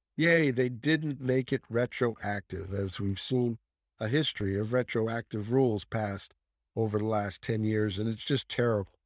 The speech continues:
that, uh, uh, wait till the year ends. Let's make it for an effective next year. The I R S can't even write the forms. So you don't have the forms. You don't know exactly how they're gonna compute it.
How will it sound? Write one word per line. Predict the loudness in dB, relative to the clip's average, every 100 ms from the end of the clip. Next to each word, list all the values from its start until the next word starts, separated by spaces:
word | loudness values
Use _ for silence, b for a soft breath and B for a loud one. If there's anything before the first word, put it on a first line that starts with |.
| _ _ _ _
that, | -2 -2 0
uh, | 0
uh, | 0 -2 -4 -4 -4 -4 -4 -4
wait | -2 2 2 0
till | -2 0
the | 0
year | 2 4 4
ends. | 4 2 -2 -6 -14 _ _ _ _ 0
Let's | 2 2
make | 2 2 2 2
it | -2
for | 0
an | 0
effective | 0 0 -2 0 -4 -4
next | 0 2 2 0 -4
year. | -2 -2 -4 _ _ _
The | 2
I | 6 6
R | 6 4
S | 0 -2 -4
can't | 0 0 0
even | -2 -2 -2 0
write | 2 2 2
the | -8
forms. | -4 2 6 4 2 -4
So | -2 0
you | 2
don't | 4 4
have | 2
the | 0
forms. | -2 2 4 2 2
You |
don't | 2 4
know | 4
exactly | 2 0 0 0 0 2
how | 4
they're | 2 2
gonna | 2 0
compute | -2 -2 2 4
it. | 2